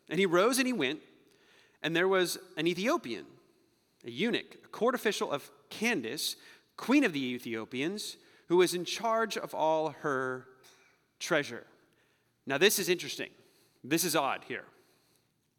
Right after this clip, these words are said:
So we have this man, this eunuch from Ethiopia. Now, from what we know of the ancient world and what we know of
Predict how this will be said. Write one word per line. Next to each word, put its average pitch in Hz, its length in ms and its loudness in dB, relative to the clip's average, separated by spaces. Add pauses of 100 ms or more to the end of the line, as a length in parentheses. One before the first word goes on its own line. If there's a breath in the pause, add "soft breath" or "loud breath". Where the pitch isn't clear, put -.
(680)
So 190 140 0
we 180 80 8
have 196 240 2
this 190 260 2
man, 190 540 0
this 180 180 2
eunuch 160 440 -2
from 185 320 0
Ethiopia. 165 680 -2 (120)
Now, 143 140 -2
from 180 120 -4
what 220 120 2
we 208 100 0
know 196 140 4
of 175 60 -2
the 160 80 -2
ancient 170 280 0
world 160 160 -2
and 139 80 -4
what 143 80 -4
we 147 80 -2
know 139 200 0
of 131 140 -4